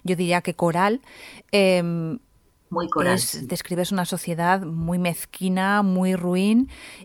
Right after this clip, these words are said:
Speaker 1: y, y eres muy demoledora con todos los personajes, yo creo.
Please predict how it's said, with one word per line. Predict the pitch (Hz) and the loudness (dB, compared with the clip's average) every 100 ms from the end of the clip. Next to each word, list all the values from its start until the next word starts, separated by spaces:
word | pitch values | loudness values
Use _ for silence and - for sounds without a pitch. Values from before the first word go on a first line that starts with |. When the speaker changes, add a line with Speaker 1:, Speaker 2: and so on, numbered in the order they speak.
| - | -6
Speaker 1:
y, | 208 185 170 | -2 0 -2
y | 165 | -2
eres | 151 175 160 | -2 -2 -2
muy | 160 156 165 | -4 -4 -4
demoledora | 196 180 170 160 165 185 | -4 -4 -6 -4 -2 -2
con | 190 170 | -4 -6
todos | 160 175 | -4 -4
los | 196 | -4
personajes, | - 180 - 151 214 - 175 | -4 -6 -6 -4 -4 -6 -8
yo | 156 | -10
creo. | 147 147 | -10 -12